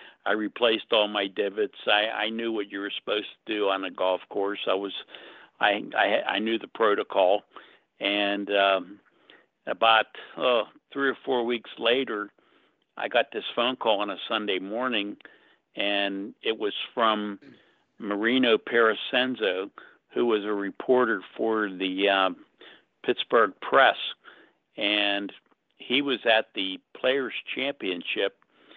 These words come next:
uh, in Ponte Vedra, and I could hear in the background, uh,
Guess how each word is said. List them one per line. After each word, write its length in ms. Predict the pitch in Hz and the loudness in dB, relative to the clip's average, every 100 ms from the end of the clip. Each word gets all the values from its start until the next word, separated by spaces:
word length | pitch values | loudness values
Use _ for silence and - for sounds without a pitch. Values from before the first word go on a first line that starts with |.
| - _ _ _ - | -20 _ _ _ -4
uh, 260 | 98 95 95 | -2 0 -4
in 280 | 123 92 92 - | -4 -6 -6 -6
Ponte 360 | - 120 107 90 | -2 0 0 0
Vedra, 460 | 120 131 95 82 - - _ _ _ _ _ _ - | -2 -2 -4 -10 -12 -18 _ _ _ _ _ _ -2
and 320 | 104 98 98 | 0 2 2
I 120 | 117 | 0
could 180 | - 95 | -2 -6
hear 500 | 117 143 139 113 104 | -2 2 4 2 0
in 180 | 95 92 | -6 -6
the 80 | |
background, 840 | 87 107 135 - 104 98 92 92 92 - _ _ _ _ | 0 2 2 0 -4 -2 -4 -8 -14 -20 _ _ _ _
uh, 60 | - | -16